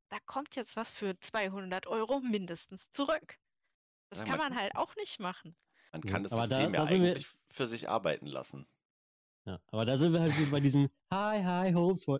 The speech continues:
Speaker 3: ne? Da sind wir
Speaker 2: Ja.
Speaker 3: bei diesen hohen Erwartungen, äh,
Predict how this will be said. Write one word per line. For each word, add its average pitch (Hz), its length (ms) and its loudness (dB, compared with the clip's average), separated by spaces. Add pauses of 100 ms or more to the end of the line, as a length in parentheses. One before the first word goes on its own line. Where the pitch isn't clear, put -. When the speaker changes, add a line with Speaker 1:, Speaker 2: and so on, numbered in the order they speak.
(100)
Speaker 3:
ne? 135 220 2 (320)
Da 127 100 0
sind 143 120 4
wir 170 80 6
Speaker 2:
Ja. 156 40 2
Speaker 3:
bei 160 100 2
diesen 143 440 4 (100)
hohen 165 220 4
Erwartungen, 147 680 2 (580)
äh, 127 280 2